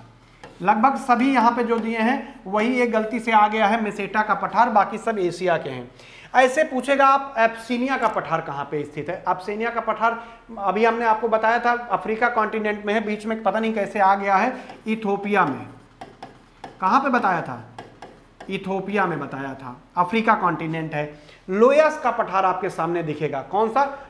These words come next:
लोयस का पठार कहाँ पे है? एशिया continent में है,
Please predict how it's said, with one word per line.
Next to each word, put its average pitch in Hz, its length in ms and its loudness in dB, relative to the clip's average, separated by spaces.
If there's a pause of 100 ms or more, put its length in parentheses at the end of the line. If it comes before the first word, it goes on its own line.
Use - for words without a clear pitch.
लोयस 262 540 6
का 202 120 2
पठार 135 480 -6
कहाँ 185 160 0
पे 214 120 -2
है? 220 260 -6 (960)
एशिया 185 340 2
continent 190 520 -2
में 185 140 -4
है, 190 260 -6